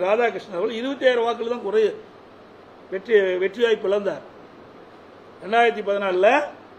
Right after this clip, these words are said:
பாரதிய ஜனதா தலைமையில ஒரு கூட்டணி அமைச்சிருந்தாங்க. அதுல இருபத்தி ஆயிரம் வாக்குகள் தான், இல்ல, அந்த விட குறைவா தான் வாக்கு வாங்கியிருக்காங்க. அந்த சதவீதத்தை பாத்தீங்களா, இப்ப இருக்கிற அண்ணாமலை அவர்கள் குறைவான வாக்குகள் தான் பெற்றிருக்காங்க.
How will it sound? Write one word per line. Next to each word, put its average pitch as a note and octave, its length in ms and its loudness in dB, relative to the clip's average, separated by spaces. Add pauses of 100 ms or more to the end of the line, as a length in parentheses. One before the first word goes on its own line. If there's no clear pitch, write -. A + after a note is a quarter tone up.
(400)
பாரதிய B3 360 4
ஜனதா A3+ 240 2 (120)
தலைமையில A3 300 2
ஒரு - 100 -8
கூட்டணி A#3+ 280 0
அமைச்சிருந்தாங்க. F#3 480 -8 (160)
அதுல A#3+ 180 0 (680)
இருபத்தி E4+ 320 2
ஆயிரம் C4+ 180 8
வாக்குகள் B3 380 2
தான், C#4+ 120 0 (800)
இல்ல, E3+ 120 -8 (460)
அந்த B3 180 0 (100)
விட B3 120 8 (340)
குறைவா A#3+ 220 2 (100)
தான் A#3 120 -2
வாக்கு G#3 200 0
வாங்கியிருக்காங்க. D3 440 -10
அந்த F#3+ 100 -8 (100)
சதவீதத்தை A#3+ 420 2
பாத்தீங்களா, G#3 360 -4 (400)
இப்ப F3 140 -8
இருக்கிற G#3+ 240 0
அண்ணாமலை F#3+ 380 -4
அவர்கள் G#3 280 -6
குறைவான A3+ 360 2
வாக்குகள் F#3+ 260 -2
தான் F3+ 100 -10
பெற்றிருக்காங்க. D#3 360 -14